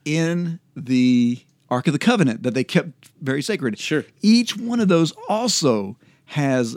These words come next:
Speaker 1: a very specific role and represents something. And if you look at
Speaker 2: Oh, whoa, I'm blown away by that.
Speaker 1: Okay, so
Speaker 2: I'm starting to think of that now.
Speaker 1: Okay, so
Speaker 2: That's pretty clever.
Speaker 1: l-, let's think about Jesus for a minute.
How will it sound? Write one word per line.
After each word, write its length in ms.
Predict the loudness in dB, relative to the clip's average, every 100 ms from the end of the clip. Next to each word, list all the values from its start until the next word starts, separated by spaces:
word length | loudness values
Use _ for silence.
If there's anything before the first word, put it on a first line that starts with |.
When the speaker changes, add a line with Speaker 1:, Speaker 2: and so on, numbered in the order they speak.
| -6
Speaker 1:
a 80 |
very 300 | 0 2 2
specific 760 | 2 -2 -6 -4 -6 -6 -12 -16 _ _ _ -10
role 520 | -2 0 0 -4 -14 _ _ _ -4
and 180 | 2 4
represents 640 | 4 2 -2 -2 -4 -6
something. 480 | -6 -6 -8 -12 -16 -20 _ _ _ _ _ _
And 340 | 0 2 2 2
if 120 | 0
you 120 | 0
look 260 | 2 2 2
at 80 | 2
Speaker 2:
Oh, 460 | 4 6 6 6 4
whoa, 500 | 4 4 6 4 4
I'm 140 | 2 0
blown 260 | 0 0
away 240 | 0 0 0
by 160 | -2
that. 320 | -2 -2 -4 0
Speaker 1:
Okay, 180 | 2
so 340 | 4 6 8 6
Speaker 2:
I'm 80 | 4
starting 280 | 2 2
to 60 | 2
think 180 | 0 -2
of 80 | 0
that 180 | -2 -2
now. 260 | -4 -6 -4
Speaker 1:
Okay, 240 | -4 0 2
so 200 | 4 4
Speaker 2:
That's 100 | 4
pretty 180 | -2
clever. 380 | -8 -2 0 0
Speaker 1:
l-, 60 | 4
let's 240 | 4 4
think 160 | 4 4
about 200 | 4 4
Jesus 320 | 4 2 0
for 160 | 0 2
a 40 |
minute. 300 | 4 2 0